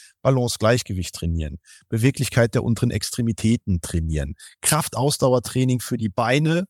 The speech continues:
aber auch für den Rumpf und natürlich auch den, den Schultergürtel, die Arme mit trainieren, denn auch da bist du im Einsatz, da musst du auch durch den Stockeinsatz aktiv sein. Und deswegen ist Skifahren tatsächlich ein ganzkörperliches Training,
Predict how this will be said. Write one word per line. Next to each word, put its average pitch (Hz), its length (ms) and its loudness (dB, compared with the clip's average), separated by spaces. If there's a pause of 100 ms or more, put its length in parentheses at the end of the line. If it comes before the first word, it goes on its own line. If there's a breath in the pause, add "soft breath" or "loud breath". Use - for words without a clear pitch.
(360 loud breath)
aber 151 280 0
auch 127 100 -4
für - 160 -4
den 147 140 2
Rumpf 131 440 -2
und 208 260 0
natürlich 233 500 -2
auch 208 380 -2
den, 156 520 0
den 156 140 2
Schultergürtel, 180 680 0
die 131 140 -4
Arme 175 320 2
mit 175 200 0
trainieren, 165 460 0
denn 147 280 -2
auch - 200 -10
da 143 180 -2
bist - 240 -6
du 104 40 -4
im 82 140 -4
Einsatz, 147 480 -2
da 135 160 -2
musst 156 240 -8
du 147 160 0 (400 soft breath)
auch 147 400 -4
durch 139 160 2
den 135 100 2
Stockeinsatz 156 640 0
aktiv 139 400 -4
sein. 127 380 0 (400 loud breath)
Und 120 380 0
deswegen 113 360 2
ist - 220 0
Skifahren 185 580 -2
tatsächlich 170 560 -2
ein 117 140 0
ganzkörperliches 139 760 -2
Training, 180 440 -2